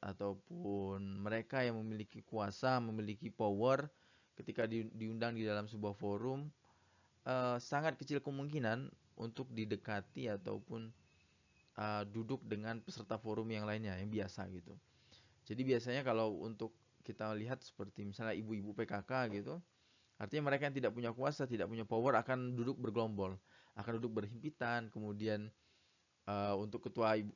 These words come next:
ketua P K K sendiri akan menyendiri ataupun duduk di, duduk paling depan begitu.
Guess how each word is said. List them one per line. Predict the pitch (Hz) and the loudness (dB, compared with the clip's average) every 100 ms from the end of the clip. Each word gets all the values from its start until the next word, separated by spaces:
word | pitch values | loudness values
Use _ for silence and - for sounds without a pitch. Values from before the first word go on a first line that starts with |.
| - | -8
ketua | 110 - 104 | -8 -2 0
P | 113 | 0
K | 101 107 | 0 0
K | |
sendiri | 110 113 107 110 | -2 -2 2 2
akan | 104 110 | 2 0
menyendiri | 107 110 110 107 110 117 110 | -2 -2 -2 -2 -2 -2 -2
ataupun | 98 101 101 104 107 104 | -2 -2 -2 -2 -4 -2
duduk | 104 107 | -2 -2
di, | 107 | -4
duduk | - 110 107 98 | -6 -4 -4 -2
paling | 107 104 | -2 -2
depan | 104 - 123 117 | -4 -2 0 0
begitu. | 92 90 87 | -6 -8 -10